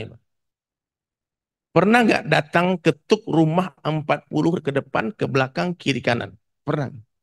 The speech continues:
Terjadi perzinahan di salah satu rumah, rumah kita kena balanya. Oh, kampungku sudah baik semua. Ada ayat lain. Tolong jangan baca Al-Quran itu jangan separuh-separuh. "Walitunzira umal qura wa man haulaha."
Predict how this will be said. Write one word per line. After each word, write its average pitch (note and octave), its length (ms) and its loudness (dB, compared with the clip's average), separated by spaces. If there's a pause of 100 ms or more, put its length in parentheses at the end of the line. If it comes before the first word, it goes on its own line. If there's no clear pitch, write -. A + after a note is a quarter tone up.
(880)
Terjadi C4 520 6
perzinahan C#4+ 520 6
di B3+ 80 6
salah A3+ 240 6
satu A3 240 6
rumah, A#3 160 6
rumah G3 240 2
kita G#3 240 0
kena D#3+ 240 2
balanya. C#3 480 0 (1500)
Oh, F3+ 240 6
kampungku F3 400 6
sudah F3 160 4
baik E3 240 4
semua. D3+ 400 0 (720)
Ada F#3+ 320 0
ayat D#3+ 240 2
lain. F3 400 -2
Tolong G#3+ 240 -2
jangan G3 400 -4 (400)
baca - 220 0 (100)
Al-Quran F#3 240 -2
itu G#3 80 -2
jangan F#3 160 2
separuh-separuh. E3+ 640 -4 (800)
"Walitunzira C3 1300 0 (480)
umal A#2+ 320 0
qura A#2 320 0
wa A2+ 160 0
man A2 160 -2
haulaha." A2+ 720 -2